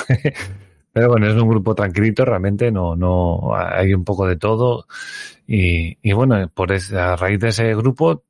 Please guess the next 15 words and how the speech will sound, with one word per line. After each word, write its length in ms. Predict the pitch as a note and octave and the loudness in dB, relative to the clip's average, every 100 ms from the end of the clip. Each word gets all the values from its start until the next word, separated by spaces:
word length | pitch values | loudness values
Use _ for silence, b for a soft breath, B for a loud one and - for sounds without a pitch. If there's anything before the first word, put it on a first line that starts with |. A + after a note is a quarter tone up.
| _ _ | _ _
te 140 | G2 | -8
puedes 240 | G#2+ G2+ | -2 -2
simplemente, 1300 | F#2 F2+ F2+ F#2 F#2 G#2+ A2 G#2 F#2 F2+ F2 F2 - _ _ _ _ _ _ _ - | -2 -2 -2 -2 -2 0 0 0 0 -4 -6 -12 -18 _ _ _ _ _ _ _ -6
nombras 440 | G2+ G2 F#2 F2+ | -2 0 -2 0
a 320 | F#2+ F2+ F2+ | 0 0 0
Escuela 320 | F#2 - G2+ F#2+ | -2 -4 -4 -2
de 60 | |
Serpientes 580 | F#2 E2+ D3+ E3 C#3+ - | -4 -2 0 0 0 0
o 60 | G#2 | 0
me 100 | G2 | 0
nombras 300 | G2+ G2+ F#2+ | 0 0 0
a 60 | |
mí, 160 | G#2 A#2+ | 0 2
a 80 | G2+ | 2
Mario. 340 | B2+ C3+ C3 | 0 0 0